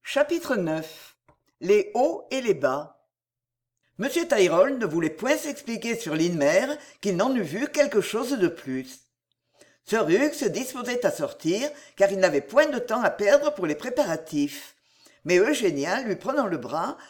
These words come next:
le conjura de ne point parler de ces choses-là pour le moment. « Ne vous mettez pas en peine, » lui répondit-il, « je prends tout cela sur moi. Votre cousin ne parle pas beaucoup. Comment la besogne avancera-t-elle si personne ne s'en mêle ?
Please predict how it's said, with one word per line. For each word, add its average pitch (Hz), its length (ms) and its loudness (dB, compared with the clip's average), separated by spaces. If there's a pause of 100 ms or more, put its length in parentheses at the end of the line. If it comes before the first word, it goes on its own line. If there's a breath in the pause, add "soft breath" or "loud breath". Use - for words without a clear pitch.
(220 loud breath)
le 175 140 4
conjura 262 560 0
de 143 100 -2
ne 147 120 -2
point 294 240 -2
parler 240 320 4
de 151 100 -2
ces 151 160 -6
choses-là 180 680 0
pour 277 120 -4
le 285 100 2
moment. « 143 600 -6 (840)
Ne 185 80 6
vous 185 120 4
mettez 170 280 0
pas 294 260 4
en 254 100 0
peine, » 151 360 -2
lui 160 120 -2
répondit-il, « 151 760 -2 (200 loud breath)
je 196 140 0
prends - 240 2
tout 302 220 -4
cela 214 260 4
sur 254 240 -2
moi. 139 380 -4 (240 soft breath)
Votre 180 240 0
cousin 220 460 0
ne 294 100 -4
parle 165 280 -2
pas 262 120 0
beaucoup. 208 600 -2 (260 loud breath)
Comment 277 260 2
la 175 100 6
besogne 262 500 0
avancera-t-elle 185 1000 4
si 196 100 -4
personne 262 560 0
ne 196 80 0
s'en 156 240 -4
mêle ? 135 540 -4